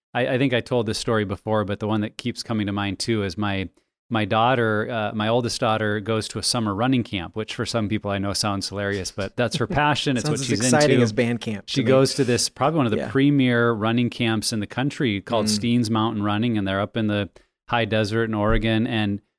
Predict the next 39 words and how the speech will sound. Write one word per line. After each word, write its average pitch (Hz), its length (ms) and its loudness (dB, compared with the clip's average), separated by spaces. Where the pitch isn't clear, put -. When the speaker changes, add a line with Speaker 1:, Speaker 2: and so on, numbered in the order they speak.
Speaker 1:
uh, 117 200 0
it's 127 180 -2
this 127 220 0
week 120 300 0
of 117 300 2
running 147 300 4
camp, 90 400 -6
of 104 300 -4
long 127 340 4
runs 113 420 2
and 87 460 -6
training 123 540 4
and 92 120 -4
technique. 131 560 2
And 98 160 -2
she - 260 0
comes 190 360 2
back 113 420 0
from 107 140 -2
that, 87 260 -6
the 107 60 -8
two - 180 -2
years 123 240 4
she's 101 260 -2
gone, 98 380 -2
so 147 760 2
encouraged 107 760 -4
and 110 140 0
Speaker 2:
Mm. 107 60 4
Speaker 1:
motivated. 107 760 0
And 139 140 2
when 131 100 2
I 127 80 2
ask 160 380 0
why, 117 380 2
it's 107 340 -4
not 151 240 0
the 143 80 -2
running, 95 420 -4